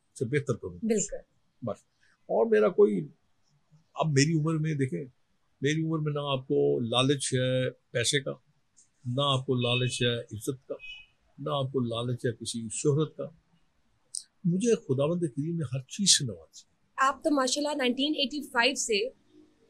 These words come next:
Speaker 2: रुकन असेंबली का हिस्सा है, रुकन कौमी असेंबली में है, तो आपने कभी कोई वजारत नहीं ली, जबकि अभी एटी सेवन रुकनी
Speaker 1: वो
Speaker 2: कौमी असेंबली शहबाज शरीफ की जो है, इस पे काफी तनकीद हो रही है, तो क्या आप उसमें शामिल होंगे?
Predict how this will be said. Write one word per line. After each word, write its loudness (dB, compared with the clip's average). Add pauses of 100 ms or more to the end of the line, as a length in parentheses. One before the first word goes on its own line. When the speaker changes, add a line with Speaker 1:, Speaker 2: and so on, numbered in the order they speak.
(320)
Speaker 2:
रुकन 0
असेंबली -2
का 0
हिस्सा -8
है, -20 (960)
रुकन 2
कौमी 0
असेंबली -2
में -6
है, -14 (540)
तो 0
आपने 0
कभी 4
कोई 6
वजारत 6
नहीं 4
ली, -4 (640)
जबकि 4
अभी 4
एटी 0
सेवन 4 (360)
रुकनी 4
Speaker 1:
वो 0
Speaker 2:
कौमी 6
असेंबली 0 (640)
शहबाज 6
शरीफ 4
की 4
जो 6
है, 8
इस 2
पे -2
काफी 0
तनकीद 4
हो 6
रही 0
है, -8
तो -10
क्या -4
आप 0
उसमें -2
शामिल 6
होंगे? 0